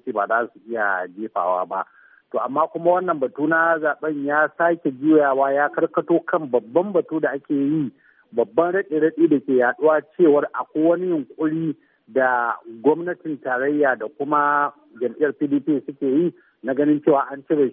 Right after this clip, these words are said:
shi Farfesa Tahir Jiga daga matsayinsa na shugaban hukumar zaɓe ta Najeriya. To abin da shi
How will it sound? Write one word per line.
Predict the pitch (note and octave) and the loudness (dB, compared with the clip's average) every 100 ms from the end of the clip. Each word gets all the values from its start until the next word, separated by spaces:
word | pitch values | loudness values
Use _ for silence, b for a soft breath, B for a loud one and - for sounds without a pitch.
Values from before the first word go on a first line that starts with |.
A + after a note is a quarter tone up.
| - | -2
shi | C#3+ C#3+ | -2 0
Farfesa | C#3 A#2+ C3 C3 A2 - | -2 -2 -2 -2 -4 -2
Tahir | B2+ C3 B2 G2 | -4 -2 -4 -6
Jiga | G#2 G2+ B2 C3 - _ - A2+ | -12 -6 0 0 -2 _ -16 -10
daga | A2 A2 | -8 -6
matsayinsa | A#2+ D#3 - D#3+ E3 D#3+ D#3+ B2 B B B - | -4 -4 0 4 4 2 -2 -4 B B B -4
na | C#3 | -4
shugaban | - C3+ B2+ C#3+ | 0 2 4 2
hukumar | C3+ G2+ C#3 C3+ B2+ A2+ | 0 -4 0 0 0 -2
zaɓe | G#2 G#2+ A#2+ B2 | -6 -8 -8 -6
ta | C#3 C3 C3 B2+ | -2 0 0 -2
Najeriya. | A#2 F#2+ G2 G#2+ G#2 E2 - _ _ _ - | -6 -12 -10 -6 -6 -6 -10 _ _ _ -4
To | |
abin | F#2+ B2 D3 | -2 -2 -2
da | C3 - | -2 -2
shi | C#3 C#3+ C#3+ C#3+ C#3 C#3+ - | 0 2 2 2 2 0 -6